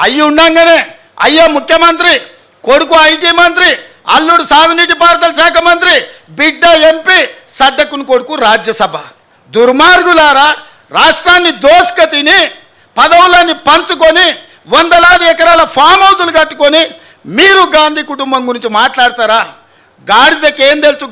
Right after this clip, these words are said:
గంధం చెక్క వాసన అని పెద్దోళ్ళు ఎప్పుడో చెప్పారు. ఈ గాడిదలకు తెలుసా గాంధీ కుటుంబం గురించి అని నేను అడగదలుచుకున్నా. ఆనాడు చాక లైలమ్మ ఒక్క మాట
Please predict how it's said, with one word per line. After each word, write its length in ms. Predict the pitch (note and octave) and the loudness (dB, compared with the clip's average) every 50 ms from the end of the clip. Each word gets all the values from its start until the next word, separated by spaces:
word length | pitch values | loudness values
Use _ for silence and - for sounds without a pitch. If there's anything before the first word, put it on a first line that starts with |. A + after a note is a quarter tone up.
| G3+ A#3 | -4 -4
గంధం 260 | A#3 B3 C4+ C#4 C4+ - C#4+ | -2 -2 -4 -6 -6 -4 -6
చెక్క 160 | C4 - D4+ | -6 -6 -6
వాసన 420 | A#3+ G#3+ G#3+ B3 C4 - B3+ B3+ | -4 -2 0 0 0 0 -2 -2
అని 140 | B3 B3 C4 | -2 -2 -4
పెద్దోళ్ళు 420 | C4 - A#3+ A3+ F3+ A#3+ B3 A#3 A3+ | -4 -6 -6 -4 -2 -2 -2 -2 -2
ఎప్పుడో 200 | A3 A3 A3 G#3+ | -6 -6 -8 -8
చెప్పారు. 600 | F#3 F3+ F3+ - - G3+ F#3+ - - - - - - F#5 - B5+ B5+ B5+ B5+ B5+ B5+ B5+ B5+ - - - - - - - - - - - - - - - - - - - - - - - A3+ | -8 -8 -10 -10 -8 -10 -12 -12 -14 -20 -20 -20 -20 -20 -18 -16 -14 -14 -14 -14 -16 -18 -18 -20 -20 -20 -20 -20 -20 -20 -20 -20 -20 -20 -20 -20 -20 -20 -20 -20 -20 -20 -20 -20 -12 -8 -4
ఈ 80 | C#4+ D4 C4 - B3+ | -4 -4 -2 0 2
గాడిదలకు 540 | C#4 E4 F4 E4+ E4+ F4 E4 D#4+ D#4+ - | 2 2 2 2 0 0 0 0 0 0
తెలుసా 340 | - D#4 F4 E4+ - D#4+ E4 F#4 F#4+ - D#4 | -2 -2 -2 0 0 2 2 2 2 2 0
గాంధీ 260 | D#4+ E4 D#4+ E4 D#4+ | 0 0 0 -2 -4
కుటుంబం 500 | - D4 C#4 C4+ D#4 D#4 D4+ C#4+ C#4 C4+ | -6 -8 -10 -10 -6 -2 -2 -2 -2 -2
గురించి 260 | C#4 C4+ C4 - C#4 | -6 -8 -6 -2 -2
అని 120 | C4+ C#4 C#4 | -2 0 0
నేను 180 | C#4+ C4 A3+ | -2 0 0
అడగదలుచుకున్నా. 720 | G#3+ G#3+ A#3 C4 C4+ B3 A#3 A3+ A#3 - - B3 A3 F#3+ E3+ - _ _ _ _ _ _ _ _ _ _ _ _ _ _ _ _ _ C3 | 0 0 0 0 0 0 -2 -4 -4 -8 -10 -10 -10 -10 -12 -16 _ _ _ _ _ _ _ _ _ _ _ _ _ _ _ _ _ -2
ఆనాడు 400 | E3+ A3 B3+ C#4 D4 E4 D#4+ D#4+ | 0 0 2 2 2 2 2 0
చాక 420 | D#4 - - C4 C4+ D#4 D4+ D#4 | -2 -2 0 0 0 0 0 0
లైలమ్మ 420 | D#4 D4 D4 D4 D4 D#4 D#4 D#4 D4+ | 0 0 0 2 2 0 0 0 -2
ఒక్క 160 | D4 D4 C#4+ | -2 -2 -4
మాట 280 | C4+ C4+ C4+ C#4 C4+ | -2 0 0 0 0